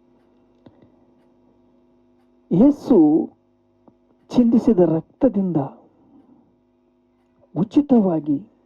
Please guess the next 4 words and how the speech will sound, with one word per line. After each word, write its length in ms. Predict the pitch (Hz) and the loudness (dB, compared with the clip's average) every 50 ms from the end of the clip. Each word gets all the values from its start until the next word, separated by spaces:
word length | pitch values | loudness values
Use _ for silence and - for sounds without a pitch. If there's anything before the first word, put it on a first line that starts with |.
| _ _ _ - | _ _ _ -6
ಸರ್ವ 380 | - 170 160 180 202 220 247 233 | -4 -2 -2 0 0 0 0 -2
ಮಾನವಾಳಿಗೆ 760 | 190 160 143 143 175 208 226 220 208 196 185 190 165 165 156 | -2 -6 -8 -8 -4 -2 -2 0 0 0 0 0 0 -2 0
ವಿಮೋಚನೆ, 960 | 143 131 131 165 180 233 254 240 - - 233 190 170 160 151 170 185 - _ _ _ _ _ _ _ _ _ _ _ _ _ _ _ - - | 0 0 -2 0 0 -2 -2 -2 -4 -6 -4 -4 -4 -6 -8 -10 -14 -18 _ _ _ _ _ _ _ _ _ _ _ _ _ _ _ -12 -4
ಶಿಲುಬೆಯಲ್ಲಿ 720 | - 180 175 170 165 170 160 156 143 143 147 135 139 139 | -4 0 0 2 2 2 2 2 0 -2 -4 -6 -6 -6